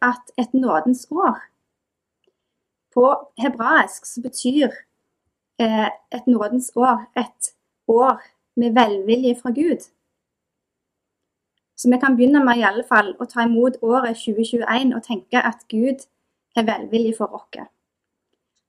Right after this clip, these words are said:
Han ønsker å være med oss, eh, og gi oss nåde for det året som ligger foran.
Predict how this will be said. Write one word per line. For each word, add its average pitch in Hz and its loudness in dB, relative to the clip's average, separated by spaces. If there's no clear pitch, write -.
Han 262 4
ønsker 247 -4
å 233 -2
være 220 -2
med 214 -4
oss, 311 -4
eh, 214 2
og 226 2
gi 226 4
oss 240 0
nåde 220 2
for 214 -4
det 208 -4
året 202 -4
som 208 -12
ligger 208 -8
foran. 214 -10